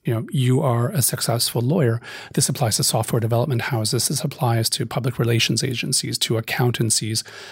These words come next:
uh, to restaurants. Um, it's all about the human talent. So how do you bring in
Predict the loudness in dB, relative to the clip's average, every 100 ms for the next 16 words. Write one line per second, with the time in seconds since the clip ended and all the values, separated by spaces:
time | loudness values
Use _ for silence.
0 | -10 -2 0 0 -2 0 2 2 0 0
1 | 0 0 -4 -10 -20 -20 -4 0 2 0
2 | -4 -6 -6 -4 0 2 2 4 6 6
3 | 4 2 2 2 0 0 0 0 2 4
4 | 6 6 6 6 6 4 6 4 4 4
5 | 4 4 0